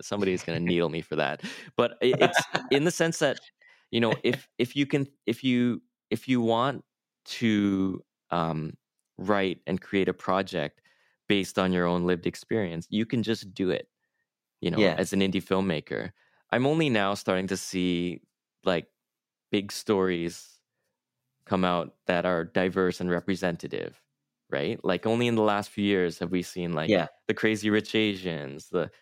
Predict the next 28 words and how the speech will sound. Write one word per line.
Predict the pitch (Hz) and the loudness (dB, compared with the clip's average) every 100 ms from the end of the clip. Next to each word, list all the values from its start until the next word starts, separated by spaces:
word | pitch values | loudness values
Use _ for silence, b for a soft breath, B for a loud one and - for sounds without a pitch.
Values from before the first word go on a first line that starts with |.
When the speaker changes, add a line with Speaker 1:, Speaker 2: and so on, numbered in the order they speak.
| b | b
Speaker 1:
The | 101 | -4
Farewell, | - 107 107 107 92 85 | 0 2 2 2 2 2
like, | 82 - _ _ _ _ _ _ _ _ | 0 -4 _ _ _ _ _ _ _ _
stories | - - 127 123 113 | -18 0 4 4 2
being | 127 113 | 2 2
told | 113 107 | 2 2
on | 101 | 2
screen | 92 107 98 95 | 0 0 2 2
about | 87 87 - | 2 0 2
Asians, | 92 90 95 87 87 | 0 0 0 0 0
Asian | 64 90 90 | -2 -2 0
Americans | 85 80 80 - 80 78 - _ - | 0 0 -2 -4 -4 -6 -12 _ -6
that, | 92 87 78 - _ _ _ _ _ _ _ | -2 0 -2 -8 _ _ _ _ _ _ _
you | 107 | -2
know, | 92 90 92 _ - | 0 -2 -6 _ -2
that | 92 | 2
are | 92 | 2
representative | 95 104 95 110 127 98 76 | 2 0 0 0 2 0 0
of | - 92 90 - | 0 0 -2 -8
people | - 120 90 85 | -8 -6 -2 -2
that | 80 | -2
live | 90 101 90 87 - | 0 2 2 -2 -4
in | 95 | -2
North | 90 87 87 | -2 -2 -2
America, | 90 135 180 82 65 | -2 -2 -4 -4 -4
right? | 65 101 - | -4 -6 -2
Not | 92 90 | -2 -2
just | - 87 - | -4 -10 -8